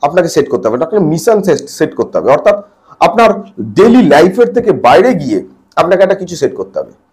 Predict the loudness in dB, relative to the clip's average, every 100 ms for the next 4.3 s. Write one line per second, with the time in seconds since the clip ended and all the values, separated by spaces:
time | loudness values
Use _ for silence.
0 | _ _ -4 0 0 2 0 -2 -2 2
1 | 4 2 0 -8 -4 -2 0 -2 -4 0
2 | 4 4 2 -4 -16 _ 2 2 2 2
3 | 2 2 0 0 0 0 2 2 2 0
4 | 2 2 0